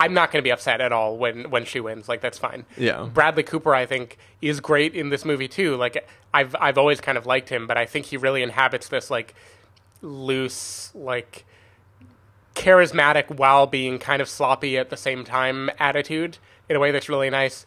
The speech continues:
Speaker 1: But Sam Elliott, like, fucking M V P in this movie. Every scene that he's in, I, like, got close to <laughs> crying.
Speaker 2: Yeah,
Speaker 1: Um,
Speaker 2: he's good.
Speaker 1: and,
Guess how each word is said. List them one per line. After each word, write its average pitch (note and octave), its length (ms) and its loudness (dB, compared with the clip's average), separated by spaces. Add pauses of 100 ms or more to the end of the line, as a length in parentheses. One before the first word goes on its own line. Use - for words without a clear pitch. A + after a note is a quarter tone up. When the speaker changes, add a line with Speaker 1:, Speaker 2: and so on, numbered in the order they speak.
(200)
Speaker 1:
But - 240 -14
Sam E3+ 340 4
Elliott, B2+ 460 2
like, B2+ 360 -6 (240)
fucking E3 320 2
M D3 200 0
V B2 100 -4
P B2+ 300 -4
in A#2+ 120 -4
this B2 160 -4
movie. B2 420 -6 (1120)
Every F3+ 420 2
scene D#3 360 -2
that C3 120 -4
he's C3+ 240 -4
in, B2 360 0
I, C3+ 200 4
like, B2+ 320 -6 (260)
got - 280 2
close B2+ 260 0
to C3 100 -10
<laughs> - 80 -4
crying. E3+ 500 0 (280)
Speaker 2:
Yeah, B2+ 240 4
Speaker 1:
Um, C3 320 -4
Speaker 2:
he's C3+ 140 -2
good. B2 140 2
Speaker 1:
and, - 200 0